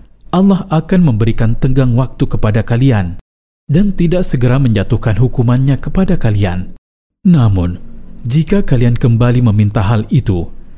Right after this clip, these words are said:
dan kembali menyerang orang-orang mukmin, maka kami pun akan kembali menimpakan azab kepada kalian dan menolong orang-orang mukmin.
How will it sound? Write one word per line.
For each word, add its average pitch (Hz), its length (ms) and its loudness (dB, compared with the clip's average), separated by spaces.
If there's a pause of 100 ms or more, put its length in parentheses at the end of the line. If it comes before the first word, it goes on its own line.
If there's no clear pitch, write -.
(140)
dan 101 160 0
kembali 104 480 0
menyerang 117 480 2
orang-orang 131 480 0
mukmin, 107 560 0 (560)
maka 98 560 0 (320)
kami 165 240 2
pun 165 160 2
akan 147 320 0
kembali 147 560 2
menimpakan 110 560 0
azab 117 400 0
kepada 139 320 0
kalian 101 560 -2 (480)
dan 208 240 2
menolong 160 480 2
orang-orang 104 480 0
mukmin. 131 480 2